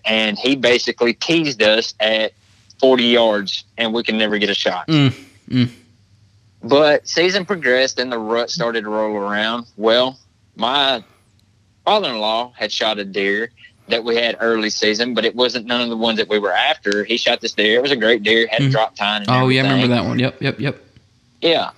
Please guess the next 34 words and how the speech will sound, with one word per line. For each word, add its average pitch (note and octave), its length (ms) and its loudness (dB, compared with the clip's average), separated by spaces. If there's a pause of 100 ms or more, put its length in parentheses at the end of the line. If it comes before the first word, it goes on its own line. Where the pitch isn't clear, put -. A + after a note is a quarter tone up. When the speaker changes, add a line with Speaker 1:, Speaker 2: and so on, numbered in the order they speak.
(360)
Speaker 1:
And B2+ 600 0
we B2 160 2
checked B2+ 260 0
the A2+ 80 -6
trail F3 300 4
camera, A2 540 0 (520)
and A2+ 720 0 (1160)
none B2 220 2
of D#3+ 100 0
our D3 140 4
big C#3 240 -2
bucks B2+ 320 0
were A#2 300 0 (180)
to A2+ 80 -6
be A#2 140 -2
found D3+ 360 -4
anymore. G2 380 -8
So - 140 -4
we A#2+ 200 0
kinda A#2+ 300 -2
just A2 300 -4
lost G2+ 440 0
hope - 440 0 (280)
Speaker 2:
Mm. B2 220 0
Speaker 1:
for A2+ 380 2
wherever A#2+ 420 4
they A#2 200 -2
went. A2 380 -6 (200)
And G#2+ 500 -2 (140)
anyways, B2+ 540 2
wound B2+ 280 -2
up, A#2+ 200 0
we A#2+ 160 0
had A#2+ 340 0